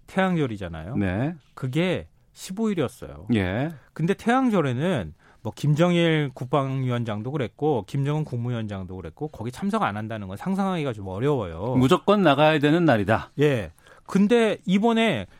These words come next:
Speaker 1: 금수상 궁전에 참배를 안 한 거예요.
Speaker 2: 네.
Speaker 1: 이게 뭔가 이상하다
Speaker 2: 음.
Speaker 1: 이렇게 생각하고 있었는데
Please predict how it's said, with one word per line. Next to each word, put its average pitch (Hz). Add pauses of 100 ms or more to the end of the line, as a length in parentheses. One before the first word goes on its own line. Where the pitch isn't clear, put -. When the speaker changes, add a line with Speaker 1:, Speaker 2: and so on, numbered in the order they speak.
(160)
Speaker 1:
금수상 214
궁전에 139
참배를 185
안 120
한 160
거예요. 85
Speaker 2:
네. 101
Speaker 1:
이게 233
뭔가 208
이상하다 160
Speaker 2:
음. 104
Speaker 1:
이렇게 92
생각하고 202
있었는데 117